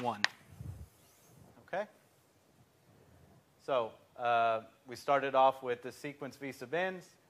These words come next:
assuming that they are unbounded. V sub n over norm V sub n,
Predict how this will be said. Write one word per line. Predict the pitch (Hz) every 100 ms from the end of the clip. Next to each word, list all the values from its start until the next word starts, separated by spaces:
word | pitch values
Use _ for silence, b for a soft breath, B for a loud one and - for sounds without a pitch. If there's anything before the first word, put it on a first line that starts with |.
| -
assuming | 107 160 160 151
that | 139 127
they | 131
are | 123 117
unbounded. | 151 165 127 120 113 127 151 - _ _ _ _ 104
V | 131
sub | - 127
n | 127 127
over | 120 110 113
norm | 110 139 170 143
V | 123
sub | 117 113
n, | 117 117 123